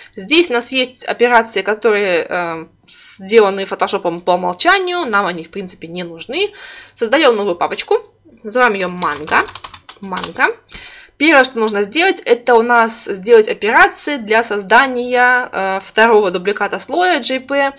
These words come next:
И плюс ко всему сделать градацию серого. Значит, создаем операцию. Называем, э, предварительная обработка. Предварительная обработка.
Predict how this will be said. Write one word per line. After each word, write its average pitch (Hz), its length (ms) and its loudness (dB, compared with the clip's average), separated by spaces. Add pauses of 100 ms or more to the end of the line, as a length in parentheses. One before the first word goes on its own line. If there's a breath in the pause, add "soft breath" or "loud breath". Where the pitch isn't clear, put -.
(320 loud breath)
И 254 120 -6
плюс 262 200 -6
ко - 80 -6
всему 277 340 -2
сделать 226 360 4
градацию 190 380 -4
серого. 151 560 -6 (480 loud breath)
Значит, - 180 -10
создаем 220 440 2
операцию. 180 600 -2 (600)
Называем, 202 800 2
э, 180 360 -2
предварительная 220 640 2
обработка. 170 460 0 (420)
Предварительная 214 3000 -4 (120)
обработка. 196 1700 -8